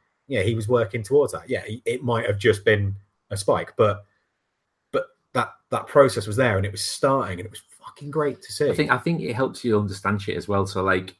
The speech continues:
Speaker 2: if you imagine a kid who's into sports but would never be into making,
Speaker 1: Yeah.
Speaker 2: you know, what if he was to make his own baseball bat?
Speaker 1: Hmm.
Speaker 2: And then suddenly you under-, you understand, you know, where the weight is balanced, and actually, the, "Oh,
Speaker 1: Yeah.
Speaker 2: I prefer this. This makes my game a bit better."
Speaker 1: Yeah.
Speaker 2: And, but it also, it allows a bit of person-,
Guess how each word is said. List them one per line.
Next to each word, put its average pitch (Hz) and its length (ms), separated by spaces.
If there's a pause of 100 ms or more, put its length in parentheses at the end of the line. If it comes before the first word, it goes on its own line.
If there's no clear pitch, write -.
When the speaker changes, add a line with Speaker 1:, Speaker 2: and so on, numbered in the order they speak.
Speaker 2:
if 98 180
you 123 80
imagine 110 320
a 95 60
kid 95 180
who's 95 160
into 98 140
sports 87 600
but 98 240
would 90 120
never 92 180
be 90 120
into 87 160
making, - 500
Speaker 1:
Yeah. 123 220 (260)
Speaker 2:
you 110 100
know, 95 120
what 117 220
if 107 60
he 113 100
was 117 220
to 123 100
make 101 200
his 90 140
own 87 100
baseball 85 320
bat? 78 200 (540)
Speaker 1:
Hmm. 131 160 (160)
Speaker 2:
And 101 100
then 101 120
suddenly 101 300
you 101 100
under-, 98 240
you 107 140
understand, 95 480
you 95 80
know, 90 180
where 95 180
the 90 100
weight 101 220
is 95 80
balanced, 87 440
and 90 80
actually, 90 300
the, 101 120
"Oh, 123 60
Speaker 1:
Yeah. 104 140
Speaker 2:
I - 20
prefer 107 260
this. 101 160
This 95 180
makes 95 160
my 87 80
game 104 220
a 98 40
bit 92 200
better." - 380
Speaker 1:
Yeah. 123 180 (140)
Speaker 2:
And, 104 180
but 107 100
it 110 60
also, 101 560
it 95 140
allows 90 300
a - 40
bit - 160
of - 60
person-, 101 380